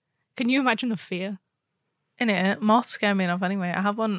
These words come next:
Speaker 2: I was driving the other day, and I had a <laughs> moth flying at me, and I was, like,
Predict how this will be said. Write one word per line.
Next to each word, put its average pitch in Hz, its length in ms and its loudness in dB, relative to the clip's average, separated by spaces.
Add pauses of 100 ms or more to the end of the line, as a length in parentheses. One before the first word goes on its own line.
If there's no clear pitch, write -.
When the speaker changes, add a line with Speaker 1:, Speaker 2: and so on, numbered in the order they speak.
Speaker 2:
I 196 60 4
was 196 100 0
driving 196 300 2
the 175 80 0
other 175 120 -4
day, 175 360 -2
and 202 120 -8
I 202 40 -6
had 196 120 -2
a 196 40 -2
<laughs> - 0 -
moth 202 480 -4 (140)
flying 190 400 0
at - 120 -6
me, 196 240 -6 (280)
and 220 100 4
I 240 80 4
was, 277 80 -4
like, 240 260 2